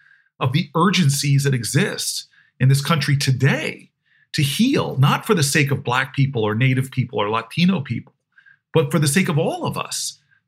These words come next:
All of our well-being hangs in the balance right now.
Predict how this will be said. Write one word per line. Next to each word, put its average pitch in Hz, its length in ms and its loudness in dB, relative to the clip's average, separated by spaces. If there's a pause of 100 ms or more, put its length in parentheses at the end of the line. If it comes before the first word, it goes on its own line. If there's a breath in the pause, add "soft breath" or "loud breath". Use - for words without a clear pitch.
(160)
All 247 240 2
of 170 100 2
our 113 160 2
well-being 110 640 0
hangs 135 320 0
in 131 80 0
the 113 80 0
balance 110 480 -4
right 107 220 -10
now. 101 320 -6